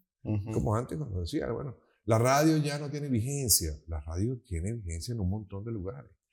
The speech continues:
Speaker 1: El periódico.
Speaker 2: Nadie lee la prensa, ciertos grupos leen la
Speaker 1: Ujú.
Speaker 2: prensa, pa-, ciertos grupos hay que llegarles por la prensa.
Speaker 1: Ujú.
Speaker 2: No sé si me explico.
Speaker 1: Perfectamente.
Speaker 2: Y cuando tú te vas a las redes, Facebook lo tiene un público, Instagram lo tiene otro.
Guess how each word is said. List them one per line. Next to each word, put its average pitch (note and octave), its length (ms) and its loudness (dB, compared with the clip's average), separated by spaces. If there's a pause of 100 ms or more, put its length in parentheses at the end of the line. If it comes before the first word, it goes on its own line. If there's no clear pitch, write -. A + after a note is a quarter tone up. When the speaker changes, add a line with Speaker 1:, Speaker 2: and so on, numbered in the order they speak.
Speaker 1:
El G2+ 140 0
periódico. C3+ 380 6
Speaker 2:
Nadie D3+ 140 6 (160)
lee C#3+ 40 0
la A#2+ 160 4
prensa, B2+ 400 -2 (320)
ciertos G2 500 6
grupos A2 420 -2
leen D2 220 -2
la G#2 80 2
Speaker 1:
Ujú. F#2+ 60 0
Speaker 2:
prensa, G#2 460 -2
pa-, D#2+ 140 -4 (200)
ciertos F2+ 340 2
grupos C#3 400 -2
hay E2 120 -4
que E2+ 120 -4
llegarles D#2 380 -6
por F2 120 -6
la E2+ 120 -8
prensa. A2 420 -6 (200)
Speaker 1:
Ujú. A2 440 -6 (380)
Speaker 2:
No B2 160 2
sé C3 140 0
si C3 100 -4
me A#2 60 -2
explico. F#2 280 0
Speaker 1:
Perfectamente. A#2+ 640 2
Speaker 2:
Y C3 40 10
cuando A#2 260 6
tú B2+ 100 -6
te E3+ 100 0
vas F3+ 180 2
a - 20 -2
las E3+ 140 -4
redes, A#2 360 4
Facebook A#2+ 420 0
lo G#2+ 140 0
tiene F2+ 220 0
un G2 60 -2
público, A#2 360 0
Instagram F2 380 -2
lo F#2 120 -6
tiene G#2 220 -2
otro. G2+ 440 -4